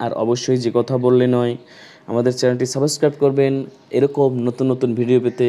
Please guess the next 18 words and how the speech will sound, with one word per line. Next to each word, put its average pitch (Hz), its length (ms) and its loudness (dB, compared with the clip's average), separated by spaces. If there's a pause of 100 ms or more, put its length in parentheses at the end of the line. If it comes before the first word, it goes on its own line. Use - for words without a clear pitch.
বন্ধুরা, 127 360 0
আমরা 127 160 0
যে 160 160 -4
কষ্ট 160 200 -2 (100)
করে 175 120 2
থাকি, 170 320 2 (840)
কষ্ট 147 180 -2 (160)
যদি 160 160 2 (160)
ন্যূনতমটুকু 196 680 2
আপনাদের 143 240 -2
কাছে 135 200 -2
ভালো 117 260 -4
লেগে 127 200 0
থাকে, 117 200 -4
অবশ্যই 127 260 -6
আমাদের 120 260 -2
ভিডিওগুলো 113 360 -2 (560)
বিভিন্ন 120 260 -6